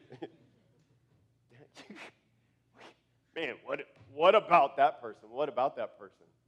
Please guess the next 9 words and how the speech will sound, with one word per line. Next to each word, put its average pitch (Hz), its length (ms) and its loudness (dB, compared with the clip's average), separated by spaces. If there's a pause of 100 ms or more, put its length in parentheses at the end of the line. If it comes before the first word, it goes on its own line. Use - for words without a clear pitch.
(1200)
No, 208 80 -6
what 160 140 -4
about 156 260 -6
that 139 180 -10
person? 170 300 -20 (2750)
What 120 100 -20
about 117 260 -4
that 98 220 -14
person? 90 120 -20